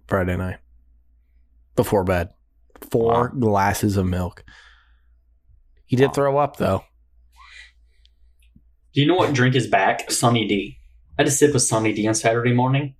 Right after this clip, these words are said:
Speaker 3: Wow. I forgot how good and how bad that is for you, but refreshing.
Speaker 1: I was
Speaker 2: Who
Speaker 1: never a big Sunny D guy.
Speaker 2: Who had, uh, did Mitch have Sunny D or did someone have Sunny
Speaker 3: No,
Speaker 2: D?
Speaker 3: it was at the, uh, at the hub.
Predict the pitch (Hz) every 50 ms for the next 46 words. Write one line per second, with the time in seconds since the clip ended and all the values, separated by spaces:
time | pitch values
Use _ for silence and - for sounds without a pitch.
0 | _ _ _ - 147 - - - 143 - - - - - - - - - - 131
1 | 135 139 147 131 - - 123 117 123 123 113 110 110 113 113 110 101 107 104 101
2 | 101 101 104 107 110 113 123 131 131 - 143 135 135 143 151 147 123 107 104 101
3 | - - _ _ _ _ _ _ _ _ _ _ _ - - - _ _ _ _
4 | - 117 110 110 117 113 104 - - 113 120 139 165 202 277 240 170 - 131 120
5 | 120 123 127 139 139 135 120 113 107 113 110 101 - - 104 104 101 98 101 101
6 | 98 92 95 95 98 95 - _ _ _ _ - - 113 117 117 107 92 90 _
7 | - - - _ _ _ _ _ - - 117 101 98 95 92 90 87 90 92 90
8 | 90 87 92 90 - 127 120 - - 135 135 143 139 165 170 170 131 98 - -
9 | 104 104 101 98 95 92 110 123 127 123 - 110 104 104 110 113 104 104 104 104
10 | 101 - 107 104 101 - - 104 101 101 101 98 98 95 98 98 98 92 - -
11 | 95 - - 98 95 104 101 95 - -